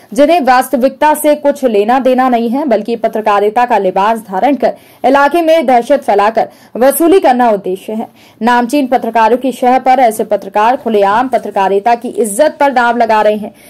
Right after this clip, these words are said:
क्षेत्र के कई पत्रकारों ने इस तरह के पत्रकारों को चिन्हित करते हुए कार्रवाई की मांग भी जिला प्रशासन से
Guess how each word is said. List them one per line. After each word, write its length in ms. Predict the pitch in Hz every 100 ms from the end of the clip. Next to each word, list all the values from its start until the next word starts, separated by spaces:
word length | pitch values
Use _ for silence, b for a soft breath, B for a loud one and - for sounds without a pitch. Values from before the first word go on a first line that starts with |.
| B
क्षेत्र 320 | - 339 339 339
के 320 | 339 339 330
कई 120 | 302
पत्रकारों 640 | 277 247 240 226 214 269
ने 260 | 254 240 247 B B
इस 320 | 262 330 - -
तरह 280 | 247 247
के 160 | 240 277
पत्रकारों 580 | - 220 214 214 202 196
को 140 | 269
चिन्हित 460 | 262 254 214 262 262
करते 300 | 226 208 214
हुए 240 | 208 220 262
कार्रवाई 480 | 226 196 190 196
की 140 | 208 220
मांग 420 | 190 202 277 262
भी 280 | 226 311 415
जिला 360 | 220 220 220
प्रशासन 720 | 240 226 214 220 190 190 196
से 320 | 196 226 247